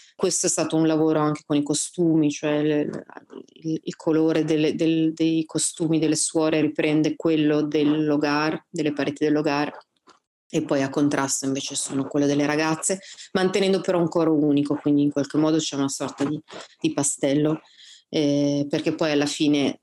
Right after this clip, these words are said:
mm, il, il, tutto il film è su un contrasto e su un'unione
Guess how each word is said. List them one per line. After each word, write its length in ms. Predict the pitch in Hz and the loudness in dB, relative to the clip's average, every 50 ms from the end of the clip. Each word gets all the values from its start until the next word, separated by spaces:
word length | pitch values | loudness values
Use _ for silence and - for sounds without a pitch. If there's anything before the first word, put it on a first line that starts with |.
| - - | -4 -2
mm, 560 | 151 147 147 143 143 147 151 151 147 147 - - - - _ _ _ - | 0 2 2 2 2 2 0 0 -2 -2 -4 -6 -10 -14 _ _ _ -2
il, 260 | - 165 160 160 - | 0 2 2 2 0
il, 220 | - 185 165 156 - | 0 0 0 -2 -2
tutto 400 | - 240 233 226 233 - - 214 | -2 -2 -2 -2 -4 -4 -2 -2
il 80 | 190 - | -2 -2
film 540 | - - - 208 202 208 208 202 196 190 | -4 -8 -6 -2 0 2 2 2 2 2
è 140 | 165 - 151 | 2 0 0
su 200 | 143 - - 175 | -2 -2 -2 0
un 80 | 165 156 | -2 0
contrasto 840 | 156 170 156 160 156 165 165 165 165 - - - - 180 170 165 | 0 0 0 0 0 0 0 0 0 -2 -4 -2 -2 -2 -2 0
e 60 | 165 | -2
su 180 | 160 - - 151 | -2 -4 -2 0
un'unione 680 | 147 147 147 143 143 143 131 113 113 117 120 123 123 | 2 4 4 4 4 4 2 2 0 -2 -6 -8 -10